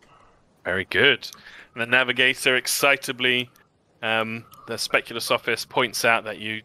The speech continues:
you're about halfway already. Um, even just after, well, this will be towards the end of the second day's travel, but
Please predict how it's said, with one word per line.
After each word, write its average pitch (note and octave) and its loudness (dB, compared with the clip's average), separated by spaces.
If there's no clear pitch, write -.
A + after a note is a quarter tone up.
you're A#2 -8
about B2+ 2
halfway C3+ 2
already. A#2 -4
Um, G#2 -4
even A#2 -4
just - -2
after, A2+ 2
well, G2 2
this G#2+ -8
will G2+ -10
be G2+ -6
towards G2+ -10
the G2 -4
end G2+ -6
of F#2 -14
the F2+ -8
second - -8
day's F#2 -4
travel, G2+ 0
but G#2+ 2